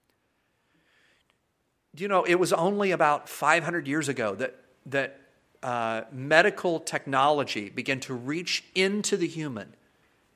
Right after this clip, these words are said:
into the human body, to understand the roles and functions of the various organs. That they began to, to practice dissection in ways that helped them understand the ways our bodies worked.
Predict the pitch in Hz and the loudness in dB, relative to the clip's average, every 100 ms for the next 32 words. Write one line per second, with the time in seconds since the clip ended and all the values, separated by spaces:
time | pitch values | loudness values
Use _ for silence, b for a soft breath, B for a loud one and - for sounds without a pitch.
0 | - 170 190 190 180 185 160 117 98 98 | -2 0 2 0 -2 -4 -2 -2 -2 -6
1 | - B B - 151 151 190 226 - 165 | -14 B B -4 0 0 0 -2 -2 -2
2 | 151 147 127 117 120 147 156 160 160 - | -2 -4 -4 -2 4 6 6 4 0 -8
3 | 135 131 151 139 - 131 127 113 113 117 | -10 -4 -4 -2 -4 -6 -8 -6 -4 -2
4 | 113 110 - 131 110 - - - - - | -2 -4 -8 -6 -6 -6 -14 -16 -18 -20
5 | _ _ _ _ _ _ _ _ _ _ | _ _ _ _ _ _ _ _ _ _
6 | _ _ _ - B B B - 123 113 | _ _ _ -20 B B B -4 0 0
7 | - - - 123 113 120 117 113 110 113 | -4 -14 -6 -4 -4 -4 -4 -4 -4 -2
8 | 107 - - - 107 104 104 - 127 - | -4 -8 -14 -10 -8 -10 -12 -2 0 0
9 | 117 - 104 - 160 170 - 175 175 B | -8 -4 -4 0 0 0 -4 -8 -12 B
10 | B B 127 113 110 120 120 110 - 113 | B B -12 -4 -2 0 -2 -6 -8 -8
11 | 104 95 117 123 127 - 135 143 131 113 | -8 -8 -8 -6 -4 -4 -4 -4 -4 -4
12 | 113 113 107 110 113 107 110 117 - | -2 -2 -2 -2 -4 -8 -6 -6 -8